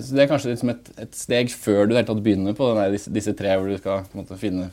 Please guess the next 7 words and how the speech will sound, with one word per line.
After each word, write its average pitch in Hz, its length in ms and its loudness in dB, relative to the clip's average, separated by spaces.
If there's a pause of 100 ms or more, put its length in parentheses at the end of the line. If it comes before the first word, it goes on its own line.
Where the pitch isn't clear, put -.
markedsoppsett, - 720 -8
eh, 90 400 -6
kompetanse 95 560 -6
og 92 80 -8
kapital, 92 400 -2
liksom. 147 260 0 (540)
Eh, 107 460 0